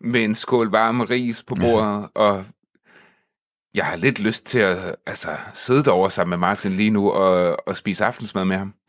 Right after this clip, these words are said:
Speaker 2: Altså, øh, Martin er jo en af mine venner, og, øh, og,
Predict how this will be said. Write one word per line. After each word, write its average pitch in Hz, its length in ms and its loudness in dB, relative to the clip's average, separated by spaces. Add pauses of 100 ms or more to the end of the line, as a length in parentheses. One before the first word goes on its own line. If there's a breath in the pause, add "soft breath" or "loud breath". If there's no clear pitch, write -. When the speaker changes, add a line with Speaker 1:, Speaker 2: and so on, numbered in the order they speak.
(120)
Speaker 2:
Altså, 104 400 4 (540)
øh, 95 240 -4
Martin 139 300 2
er 135 60 4
jo 123 100 6
en 127 140 2
af 110 60 2
mine 117 220 0
venner, 120 320 2
og, 101 400 2
øh, 98 520 0
og, - 160 0